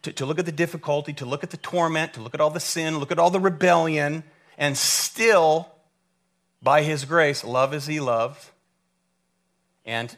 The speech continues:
to see and react as he did. Amen? And you can't get there on your own. You can't just pull up your bootstraps and just do this.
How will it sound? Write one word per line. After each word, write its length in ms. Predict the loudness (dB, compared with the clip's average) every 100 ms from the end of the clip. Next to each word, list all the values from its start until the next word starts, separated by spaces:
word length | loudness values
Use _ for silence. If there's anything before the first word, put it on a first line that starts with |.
| -14
to 160 | -12 -6
see 720 | -2 0 0 0 -2 -6 -8
and 140 | -10
react 760 | -10 -6 -2 0 -2 -6 -20 -20 _ _ _ _ _ _ _ _ _
as 160 | -20 -16
he 120 | -16
did. 240 | -14 -18 -20 _ _ _ _ _ _ _ _ _ _ _ _ _ _ _ _ _ -12
Amen? 300 | -6 -4 -6 -12 _ _ _ _ _ _ _ _ _ _ _ _ -6
And 100 | -4
you 120 | -4
can't 300 | -4 -4 -4
get 140 | -8
there 140 | -8 -8
on 140 | -10
your 120 | -12
own. 160 | -14 -16 _ _ _ _ _ _ _ _ _ _ -16
You 80 |
can't 240 | -4 -4 -4
just 180 | -8 -10
pull 240 | -8 -6
up 100 | -8
your 100 | -12
bootstraps 580 | -14 -16 -12 -12 -12 -16
and 100 | -20
just 160 | -20
do 160 | -20 -20
this. 440 | -20 -20 -20 -20